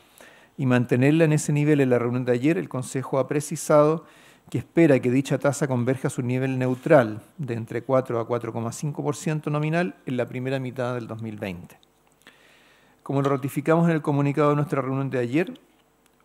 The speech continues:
procederemos con gradualidad y cautela en la implementación de esta estrategia.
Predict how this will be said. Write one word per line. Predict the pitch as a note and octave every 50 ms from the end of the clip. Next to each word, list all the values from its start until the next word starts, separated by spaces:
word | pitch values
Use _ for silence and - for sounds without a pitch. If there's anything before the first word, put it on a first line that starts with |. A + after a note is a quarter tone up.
| _ _ _ _ _ _ _
procederemos | - C3+ C#3 - D3+ C#3+ C#3 C3+ C#3+ D3 D3 D#3+ D3+ - -
con | - C#3+ C3
gradualidad | B2+ B2+ B2+ B2+ B2 B2 A#2 B2 B2+ B2+ C3+ D#3 E3
y | C#3
cautela | - C#3 B2+ B2 - - D#3 D3+
en | E3 D#3+
la | D3+
implementación | C#3+ - C#3 B2+ B2 A#2 A2 B2 - - B2+ B2
de | B2+ B2
esta | - - C3
estrategia. | - - D3 C#3+ E3 F3 B2+ - - -